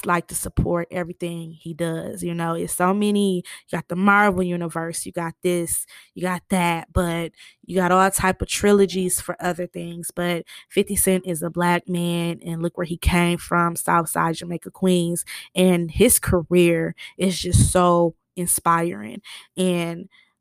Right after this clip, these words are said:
I love the content, so I love talking about the shows. I'm writing a book. I'm creating this story from, you know, just the dome. I love listening to Courtney Kemp, who writes Power, how she comes up with her things and, you know,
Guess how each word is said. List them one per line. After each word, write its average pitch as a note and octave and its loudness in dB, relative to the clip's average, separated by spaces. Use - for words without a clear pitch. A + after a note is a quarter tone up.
I F3+ 6
love G#3 8
the F#3 -6
content, G3 2
so F3 -2
I F3 2
love F3+ 0
talking G3 0
about G#3 0
the A3 -6
shows. G3 2
I'm A3 2
writing F#3 -2
a E3 -10
book. F#3 2
I'm G3+ -2
creating G3 -2
this F3+ -2
story F3+ 2
from, E3 -6
you F#3+ 0
know, F3 2
just F#3 -2
the E3+ -6
dome. F3 0
I F3 -2
love F#3 2
listening F3+ -4
to - -8
Courtney F#3 -2
Kemp, F#3 -2
who E3+ -2
writes F3 -2
Power, E3 0
how F3 -2
she G3 -4
comes F3+ -2
up F3 -4
with - -12
her F3 -2
things F3+ -4
and, E3+ -6
you F3+ 0
know, E3+ -2